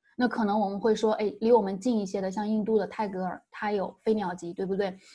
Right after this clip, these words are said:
那我们与-，在，在还有没有西方？难道没有诗吗？只有我们东方有诗吗？哦，莎士-，呃，呃，那个，呃，雪莱，英国的，然后还有我们美国的惠特曼，他们很多人都学过诗。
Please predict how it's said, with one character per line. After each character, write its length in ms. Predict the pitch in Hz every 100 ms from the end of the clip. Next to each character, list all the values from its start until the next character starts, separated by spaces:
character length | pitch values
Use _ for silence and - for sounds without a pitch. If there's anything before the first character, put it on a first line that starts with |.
| -
那 140 | 262
我 40 | 247
们 160 | 226
与-， 220 | 226 - - -
在， 200 | 294 269
在 220 | 262 285
还 180 | 262 247
有 140 | 277
没 140 | 254 254
有 100 | 220
西 220 | - 294
方？ 180 | 294 302
难 140 | 226
道 100 | 247
没 100 | 233
有 140 | 240 196
诗 180 | -
吗？ 200 | 247 240
只 180 | 233 233
有 80 | 247
我 100 | 233
们 160 | 185 190
东 140 | 233
方 160 | 240 233
有 100 | -
诗 160 | -
吗？ 220 | 196 190 190 _ -
哦， 160 | 208
莎 160 | 190 226
士-， 180 | 226 233 - -
呃， 280 | 208 190 196
呃， 260 | - 208 190
那 200 | 208 202
个， 220 | 190 185 190 _ -
呃， 100 | 196
雪 220 | - 185
莱， 200 | 170 180
英 180 | 233 233
国 160 | 196
的， 140 | 185 180 - _
然 140 | 208
后 240 | 208 240 226
还 140 | 214
有 100 | 233
我 80 | 208
们 160 | 190 208
美 160 | 202
国 160 | - 190
的 260 | 196 185 -
惠 140 | 226
特 80 | 220
曼， 240 | 214 190 - _ _ _
他 160 | - 330
们 180 | 311 285 - _ _
很 220 | - 226
多 140 | 208 262
人 80 |
都 140 | 240 247
学 160 | -
过 160 | 196 202
诗。 280 | 196 -